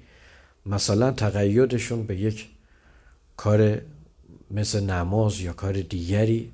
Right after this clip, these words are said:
خیلی هم خوبه. خیلی هم مقیدند. بعضی مثلاً فرض بگیر جاهایی از اهل سنت افرادی از شیعه می‌رن می‌بینن مثلاً اینا چقدر به نمازشون مقیدن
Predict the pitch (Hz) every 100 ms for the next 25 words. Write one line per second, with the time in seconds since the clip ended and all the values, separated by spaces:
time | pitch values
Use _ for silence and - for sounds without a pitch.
0 | - 123 120 110 101 92 - 90 - -
1 | _ _ _ _ _ _ - - - -
2 | - 123 107 95 92 82 82 82 82 80
3 | 76 73 - - - - _ _ _ _
4 | _ _ _ _ _ _ _ _ _ _
5 | _ _ - _ - 95 104 107 107 104
6 | 104 104 104 101 107 104 107 95 92 92
7 | 85 - - _ _ _ 98 95 90 110
8 | 101 92 - 95 85 - _ _ - 98
9 | 110 98 90 - 90 92 110 147 - -
10 | 78 - 101 117 110 95 - 98 104 110
11 | 117 110 104 113 110 98 104 113 107 120
12 | - 160 143 117 110 98 98 110 107 104
13 | 104 95 87 85 82 82 80